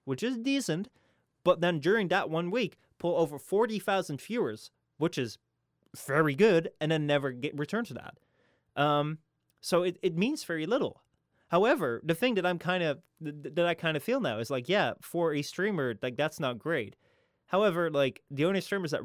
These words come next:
really, really have this are the streamers that have drops enabled, because a lot of people won't watch something which doesn't have drops enabled. And the people that have drops enabled most likely will have some sort of contract,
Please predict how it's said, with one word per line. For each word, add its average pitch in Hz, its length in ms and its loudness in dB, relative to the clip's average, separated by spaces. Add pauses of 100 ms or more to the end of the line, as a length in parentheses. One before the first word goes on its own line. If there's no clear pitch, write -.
really, 165 260 4
really 143 220 -2
have 147 260 0
this - 260 -12 (540)
are 165 140 6
the 175 80 2
streamers 160 300 -2
that 135 80 2
have 127 100 2
drops 165 260 0
enabled, 110 300 -6
because 120 320 -6
a 127 60 0
lot 131 220 2
of 131 60 -2
people 127 320 -6
won't 135 220 0
watch 131 200 -2
something 117 320 -6
which 113 200 -8
doesn't 120 220 -2
have 107 140 -4
drops 143 280 -4
enabled. 107 380 -10 (580)
And 151 180 0
the 151 60 -2
people 160 240 -4
that 135 120 0
have 165 200 0
drops 147 220 -2
enabled 117 220 -6
most 131 220 -2
likely 139 240 -2
will 113 80 -4
have 131 140 -6
some 127 100 -12
sort 113 160 -6
of 98 60 -18
contract, - 540 -10